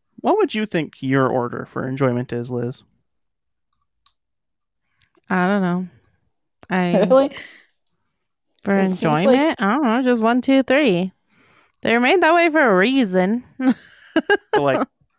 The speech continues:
Speaker 1: you think it just goes downhill after one?
Speaker 2: Oh, no. Like, rating-wise? Not
Speaker 1: Yeah, like, what, like, which
Speaker 2: rating
Speaker 1: one do
Speaker 2: and
Speaker 1: you enjoy the
Speaker 2: enjoyment are
Speaker 1: most to the
Speaker 2: different.
Speaker 1: least?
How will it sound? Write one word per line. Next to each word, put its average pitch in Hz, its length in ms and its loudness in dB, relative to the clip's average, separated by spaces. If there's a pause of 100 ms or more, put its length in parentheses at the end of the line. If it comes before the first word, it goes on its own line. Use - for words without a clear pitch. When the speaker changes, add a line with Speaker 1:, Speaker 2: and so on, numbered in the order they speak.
(500)
Speaker 1:
you 143 140 -8
think 135 160 -8
it 123 80 -8
just 117 140 -18
goes 117 180 -8
downhill 120 520 -10
after 123 280 -12
one? 127 260 -8 (1080)
Speaker 2:
Oh, 220 300 2
no. 190 380 0
Like, 190 200 -2
rating-wise? 254 1040 -2 (340)
Not 208 220 -6
Speaker 1:
Yeah, - 40 -2
like, 175 200 0
what, 165 200 -2
like, 156 200 -2
which 233 220 2
Speaker 2:
rating - 0 -
Speaker 1:
one 226 240 2
do 202 60 2
Speaker 2:
and - 0 -
Speaker 1:
you 196 60 2
enjoy 190 260 0
the 190 80 0
Speaker 2:
enjoyment 185 200 2
are 170 120 0
Speaker 1:
most 175 140 -4
to 170 100 -2
the 151 100 -8
Speaker 2:
different. 175 120 -8
Speaker 1:
least? - 480 -14